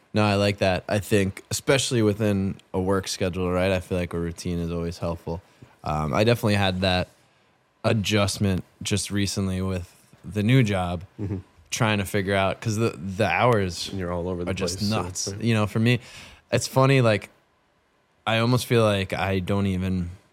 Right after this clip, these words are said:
Speaker 1: have enough time for other things that
Speaker 2: Mm-hmm.
Speaker 1: it's like, 'cause I, I did do that sort of kind of discernment of like, okay, what is the access things that I could access, things that I can cut out?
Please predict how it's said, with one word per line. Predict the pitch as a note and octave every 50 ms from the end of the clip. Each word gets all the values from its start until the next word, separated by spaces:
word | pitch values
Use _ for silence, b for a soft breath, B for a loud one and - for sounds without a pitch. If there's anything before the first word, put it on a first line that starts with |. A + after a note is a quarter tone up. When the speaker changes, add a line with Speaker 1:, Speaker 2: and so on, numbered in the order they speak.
| _ _ _ _ _ _ _ _ _ _ - -
Speaker 1:
have | - A#2 A2+ A2 A2 G#2+
enough | G#2+ G#2 G2+ F#2+
time | - - - G2 G2 G2 F#2
for | - G2+ -
other | D#2+ F#2 F#2 F2+ F2
things | - - G2 G2 G#2+ B2+ C3 - - - -
that | - G2+ F2
Speaker 2:
Mm-hmm. | E2+
Speaker 1:
it's | F#2 F#2+ -
like, | G#2 F#2+ F2 E2+ - B B B B B -
'cause | - B2
I, | B2 A#2 A2 D2+ D#2+ A2
I |
did | A2 G#2 C3 B2+ B2 A2
do | A2+ A2+ A2
that | A2 G2+ F2+ -
sort | - A2 G2+ F#2+
of | G2 F#2 F2 - _ _
kind | - - A2 A#2 G#2+
of | G2+ F2+
discernment | E2+ F#2 - - G2 G2 F#2+ F#2+ F#2 F2
of | E2
like, | F2 F2 D#2+
okay, | F#2 G2+ F#2+ F#2+ F2
what | F2 F2+ F#2+ G2 F#2+
is | F#2 F2+ F2 F2
the | E2 D#2
access | D2+ D2+ E2 E2+ G2+ - - F2 D#2+ -
things | - F2+ F2+ F2 D#2+
that | F2 E2
I | D#2 D#2+
could | E2 E2 C2 -
access, | - C2+ F#2 F#2 - - - C#2+ - - -
things | - G2 F2 F2+ F2 F2+
that | E2+ E2
I |
can | E2+ - F2 F2+
cut | - - F2 D#2
out? | D#2 E2 F#2 A2